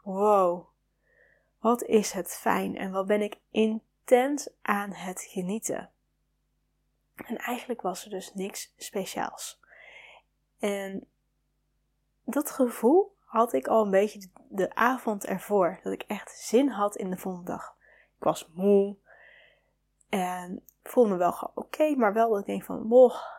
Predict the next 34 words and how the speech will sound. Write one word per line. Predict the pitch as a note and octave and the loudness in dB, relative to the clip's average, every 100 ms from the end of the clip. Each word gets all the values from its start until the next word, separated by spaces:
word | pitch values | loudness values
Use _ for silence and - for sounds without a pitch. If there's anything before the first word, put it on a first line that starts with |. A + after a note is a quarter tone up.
| - _ _ _ _ _ _ | -20 _ _ _ _ _ _
lekker. | B3 C#4 C#4+ C#4 | -2 -2 0 0
Nu | G#3+ G#3+ | 0 -2
even | A3 A3 | -4 -6
lekker | G#3+ F#3+ | -8 -10
niks. | F3+ B3+ D#4 - | -4 -2 -2 -4
En | G3+ F#3 | -4 -4
morgen | F#3 A3+ E4+ - C4 | 0 2 2 0 -2
heb | A3 | -2
ik | G#3 | -6
weer | F#3+ | -6
een | F3 | -6
mooie | F3 G3 F#3+ | -4 -4 -6
nieuwe | F3+ | -8
dag. | E3+ E3+ - - _ _ - _ _ _ _ _ | -8 -8 -10 -16 _ _ -20 _ _ _ _ _
Ook | - D4 F4+ - - | 6 8 6 0 -10
een | - - | -12 -4
aantal | A3+ G#3+ F#3 F3 - - _ _ _ _ _ - | -4 -2 0 2 0 -4 _ _ _ _ _ -2
activiteiten. | C4+ - C#4 B3+ F#3+ F3 | -2 0 -6 -2 -2 -2
Ik | - | -4
denk | F#3+ | -12
van, | B3 | -6
nou, | C#4+ B3 | 0 2
dat | F3+ F3+ | 0 -2
wordt | F3+ | -8
gewoon | - - - | -8 -10 -10
een | - | 0
uitdaging. | B3 A#3+ A#3 F#3+ F#3+ F#3+ F3 | 2 4 2 0 -2 -8 -8
Maar | F3 | -8
daar | E3+ | -8
heb | |
ik | - | -10
wel | - | -14
zin | - G3+ D4+ | 0 4 4
in. | F4 | 2